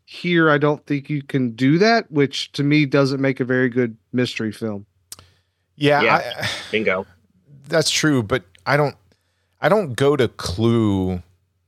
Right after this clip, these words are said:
Speaker 2: uh, from a mystery perspective. Like, when you, when you see that cast, like, I really could care less what the mystery is. And, and in fact, I,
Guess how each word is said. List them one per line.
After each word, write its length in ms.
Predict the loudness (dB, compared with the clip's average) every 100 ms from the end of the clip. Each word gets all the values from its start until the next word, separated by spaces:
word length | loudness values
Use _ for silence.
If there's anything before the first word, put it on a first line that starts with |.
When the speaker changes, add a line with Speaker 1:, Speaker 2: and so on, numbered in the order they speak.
| _ _
Speaker 2:
uh, 640 | 0 2 2 2 0 -4 -8
from 300 | -12 -2 0
a 60 | 2
mystery 520 | 0 2 0 0 -6
perspective. 560 | -4 -4 0 0 -2 0
Like, 180 | 0 0
when 100 | -2
you, 160 | -4 -6
when 160 | -6 -4
you 120 | -2
see 320 | -2 -2 -2
that 320 | 0 0 -2
cast, 720 | -4 0 0 -2 -6 -10 -12 -20 _ _ _ _ _ _
like, 200 | -2 -2
I 100 | -2
really 600 | -2 -2 -4 0 2 2
could 160 | 0 -8
care 240 | 0 2 4
less 260 | 2 2
what 120 | -4
the 60 | -4
mystery 400 | -4 -4 -6 -8 -10
is. 200 | -14 -16 -20 _ _ _ _
And, 240 | 0 0 2
and 140 | 2
in 100 | 2
fact, 540 | 2 2 2 2 -2 -12 _ _ _ -4
I, 320 | 2 2